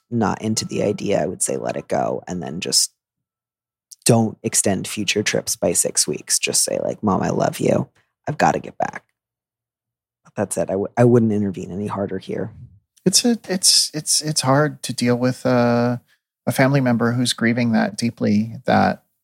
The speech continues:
Speaker 2: they can't, uh, they can't see their way through it. And obviously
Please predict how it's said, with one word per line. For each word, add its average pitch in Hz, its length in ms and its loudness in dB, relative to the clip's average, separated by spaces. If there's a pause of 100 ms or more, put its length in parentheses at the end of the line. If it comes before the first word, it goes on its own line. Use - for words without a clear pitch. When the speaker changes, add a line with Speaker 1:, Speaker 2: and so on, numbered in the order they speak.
Speaker 2:
they 113 220 2
can't, - 640 0 (1300)
uh, 170 260 -8
they 135 180 4
can't 135 280 0
see - 180 4
their 127 200 6
way 117 160 0
through 117 280 0
it. 98 140 0
And 120 160 0
obviously 123 640 0